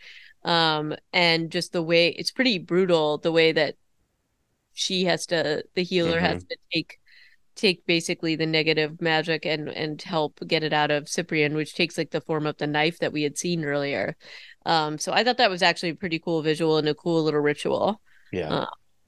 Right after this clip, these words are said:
Speaker 1: and shows
Speaker 2: I like
Speaker 1: you
Speaker 2: that she, she started speaking, like, Hindi or something halfway through also, which was really neat.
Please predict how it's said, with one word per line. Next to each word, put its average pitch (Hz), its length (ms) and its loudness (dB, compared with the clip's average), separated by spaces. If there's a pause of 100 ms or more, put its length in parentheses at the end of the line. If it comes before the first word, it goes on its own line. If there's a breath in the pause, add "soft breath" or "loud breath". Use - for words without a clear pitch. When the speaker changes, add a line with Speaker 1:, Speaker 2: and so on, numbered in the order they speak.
(320)
Speaker 1:
and 180 180 2
shows 208 260 4
Speaker 2:
I - 0 -
like 160 240 4
Speaker 1:
you - 0 -
Speaker 2:
that 110 260 0
she, 104 300 0
she 107 180 -4
started 104 320 0
speaking, 98 420 -2
like, 80 340 -4 (180)
Hindi 90 420 -2
or 87 60 -2
something 80 420 -4
halfway 80 360 -2
through 80 280 -4
also, - 360 -4
which - 260 -14
was - 160 -16
really - 280 -12
neat. - 220 -16